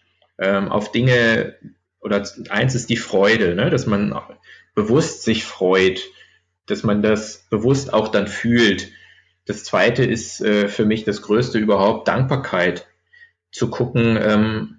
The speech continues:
was schätze ich, wofür bin ich dankbar und dann auch die Gefühle zuzulassen, ne? Wenn mir mal jemand zulächelt, wenn mir einer die Tür aufhält, keine Ahnung, und da auch reinzufühlen, also bewusst in diese Gefühlslage reinzugehen. Oder ein ganz, ganz tolles Beispiel, da fällt mir jetzt gerade ein,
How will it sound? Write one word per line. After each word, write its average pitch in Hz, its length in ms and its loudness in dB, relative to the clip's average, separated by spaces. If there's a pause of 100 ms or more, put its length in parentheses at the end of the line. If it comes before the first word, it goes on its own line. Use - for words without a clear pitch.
was 110 240 -2
schätze 127 360 0
ich, - 480 -4 (380)
wofür 113 440 -2
bin 113 180 0
ich 113 160 -4
dankbar 110 680 2
und 107 240 0
dann 113 100 0
auch 113 160 -2
die 123 120 -8
Gefühle 175 440 0
zuzulassen, 107 760 0
ne? 160 200 0
Wenn 110 140 0
mir 107 280 0
mal 107 220 -2
jemand 107 300 0
zulächelt, 107 680 0
wenn 104 140 -2
mir 113 100 -2
einer 110 220 0
die 110 120 -6
Tür 117 220 2
aufhält, 107 460 0
keine 113 300 -4
Ahnung, 117 340 0
und 107 160 -2
da 110 100 4
auch 107 220 -2
reinzufühlen, 92 840 -2 (320)
also 101 260 0
bewusst 131 520 -2
in 117 80 0
diese 107 280 -4
Gefühlslage 117 1000 -2
reinzugehen. 98 640 0 (480)
Oder 101 160 0
ein 104 80 -2
ganz, 120 200 2
ganz 113 220 -2
tolles 110 320 -2
Beispiel, 139 420 2
da 110 520 2
fällt 127 260 -2
mir 113 100 2
jetzt 107 200 0
gerade 117 300 -4
ein, 120 380 0